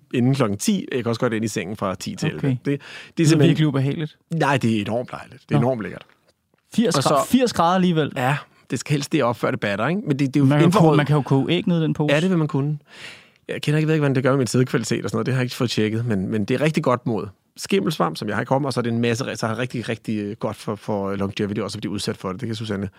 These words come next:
Speaker 1: Sønderberg, Søderberg, Søderberg, hvad hun hedder, også udtale sig om. Men, så det gør jeg, øh,
Speaker 2: Ja.
Speaker 1: f-, helst fire-fem gange om ugen.
Speaker 2: Ja,
Speaker 1: Ligger
Speaker 2: ja.
Speaker 1: fyrre minutter i den der, skider rigtig der, og bliver rigtig varm.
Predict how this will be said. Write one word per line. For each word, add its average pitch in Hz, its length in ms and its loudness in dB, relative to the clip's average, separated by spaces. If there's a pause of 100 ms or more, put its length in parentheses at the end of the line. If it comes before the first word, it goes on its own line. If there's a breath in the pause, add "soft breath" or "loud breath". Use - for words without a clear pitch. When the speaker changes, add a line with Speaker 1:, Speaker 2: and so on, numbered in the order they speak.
(300 loud breath)
Speaker 1:
Sønderberg, - 920 -8
Søderberg, 113 380 -8
Søderberg, 143 420 -2
hvad 98 80 -6
hun 101 100 -4
hedder, 95 140 -6
også - 280 -10
udtale 101 260 -6
sig - 100 -8
om. - 80 -10 (540 loud breath)
Men, 139 400 2
så - 120 -8
det 247 80 -2
gør 165 100 4
jeg, 127 240 4
øh, 107 60 -2
Speaker 2:
Ja. 156 120 2
Speaker 1:
f-, - 580 -6
helst 165 200 -2
fire-fem 123 240 0
gange 104 140 -4
om 110 100 0
ugen. 214 220 4 (140)
Speaker 2:
Ja, 165 180 0
Speaker 1:
Ligger 143 140 4
Speaker 2:
ja. 165 40 6
Speaker 1:
fyrre 147 260 2
minutter 165 240 4
i 127 60 2
den 160 220 0
der, 147 180 -2 (100)
skider 175 300 0
rigtig 131 200 -2
der, 151 140 0 (640 loud breath)
og 127 80 0
bliver 127 180 2
rigtig 151 240 2
varm. 135 280 0